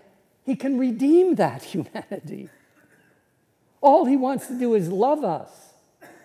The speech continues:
especially in the broken parts. It's not for the healthy I've come,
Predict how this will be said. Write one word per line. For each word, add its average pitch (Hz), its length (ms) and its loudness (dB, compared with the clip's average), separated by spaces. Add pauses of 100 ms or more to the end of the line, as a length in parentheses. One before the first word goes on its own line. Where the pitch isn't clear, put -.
(840)
especially 330 720 -6
in 262 120 -6
the 262 60 -4
broken 269 460 -4
parts. 247 720 -6 (240)
It's - 200 -10
not 262 320 -6
for 302 100 -10
the 214 140 -2
healthy 190 720 -2 (240)
I've 196 260 -2
come, 196 420 -4